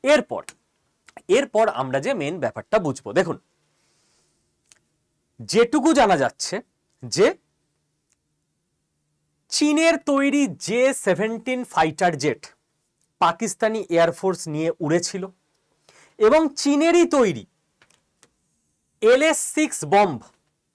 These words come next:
এই এলএস সিক্স বম্ব এটাও চীনের জিনিস, পাকিস্তানকে চীন দিয়েছে। আর জে সেভেন্টিন ফাইটার জেটস এটাও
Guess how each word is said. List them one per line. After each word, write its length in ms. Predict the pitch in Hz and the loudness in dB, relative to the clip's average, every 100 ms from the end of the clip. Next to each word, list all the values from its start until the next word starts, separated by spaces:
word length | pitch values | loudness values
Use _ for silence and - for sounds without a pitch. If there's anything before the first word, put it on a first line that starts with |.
| _ _ _ _ - | _ _ _ _ 2
এই 260 | 220 240 160 | 2 2 -2
এলএস 360 | 170 220 - | 2 2 0
সিক্স 280 | - 214 - | -6 -8 -4
বম্ব 240 | 190 240 | 0 0
এটাও 340 | 185 151 175 208 | -2 -2 0 0
চীনের 500 | - 208 202 220 165 | -4 -4 -2 -2 -2
জিনিস, 340 | 208 240 262 | -4 -4 -4
পাকিস্তানকে 640 | - 147 170 - 175 175 180 | -6 -4 -6 -6 -8 -6 -6
চীন 260 | 202 214 | -4 -4
দিয়েছে। 380 | 220 233 226 262 - _ _ _ _ | 0 0 0 -8 -12 _ _ _ _
আর 180 | 175 262 339 _ 117 | 2 2 0 _ -12
জে 220 | 139 247 | 0 0
সেভেন্টিন 520 | 254 247 247 233 254 | 2 0 -2 -4 -6
ফাইটার 480 | 226 175 175 220 185 | -4 -2 -2 -2 -2
জেটস 280 | 185 226 - | 0 -2 -4
এটাও 380 | 160 143 208 | -10 -2 0